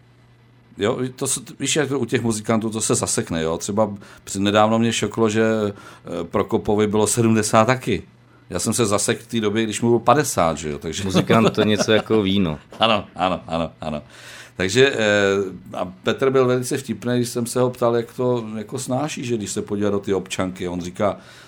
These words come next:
Speaker 1: "Tam není důležitý jako datum narození, tam je důležitý, dokdy ti ta občanka platí." <laughs> Takže podle toho, kdy ji dostal novou, tak jako tady bude ještě, ještě dlouho.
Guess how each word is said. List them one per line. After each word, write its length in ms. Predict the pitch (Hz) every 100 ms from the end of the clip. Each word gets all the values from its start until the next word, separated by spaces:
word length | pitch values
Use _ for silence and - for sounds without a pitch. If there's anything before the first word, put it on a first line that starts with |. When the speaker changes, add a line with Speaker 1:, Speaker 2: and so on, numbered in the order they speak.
| -
Speaker 1:
"Tam 160 | 90
není 220 | 110 131
důležitý 680 | 101 90 82 80 76 85 76 - - -
jako 320 | - - 85 80
datum 340 | 80 - 82
narození, 440 | 76 76 76 71
tam 180 | 69 85
je 60 | 85
důležitý, 480 | 92 104 101 104 95
dokdy 320 | 104 104 90
ti 160 | 90
ta 100 | 82
občanka 460 | 78 82 - 90 82
platí." 460 | - 85 - 123 -
<laughs> 1900 | - - - - - - - - - - - - 214 143 175 - - - -
Takže 380 | 101 127 165 - -
podle 240 | 135 175
toho, 260 | 190 165 170
kdy 140 | 165
ji 60 | 160
dostal 340 | 156 - 156
novou, 300 | 135 131 135
tak 220 | 131 120
jako 200 | 123 127
tady 200 | 117 120
bude 220 | 117 117 - - -
ještě, 320 | 95 95 -
ještě 420 | 117 98 92 - 98
dlouho. 300 | 98 85